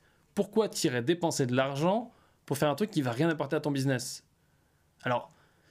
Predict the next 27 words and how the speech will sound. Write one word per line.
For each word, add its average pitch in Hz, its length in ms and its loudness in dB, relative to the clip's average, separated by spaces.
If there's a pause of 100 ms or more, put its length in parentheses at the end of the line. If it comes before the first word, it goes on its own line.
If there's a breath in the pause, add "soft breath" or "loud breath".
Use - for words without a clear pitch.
tu - 100 -16
peux 135 100 0
dépenser 131 300 0
de 131 40 2
l'argent 127 220 0
pour 139 120 0
le 117 60 -6
plaisir, 180 340 2
mais 127 260 0 (280)
il - 60 -14
y - 80 -16
a - 80 -18
très 185 160 0
peu 185 140 2
d'entrepreneurs 143 500 0
qui - 80 0
dépensent 127 280 2
de 131 40 2
l'argent 127 200 2
pour 131 120 0
le 117 60 -2
plaisir 139 320 2
dans 131 100 -2
des 113 100 -4
prestations 123 420 0
comme 127 160 0
ça. - 260 -4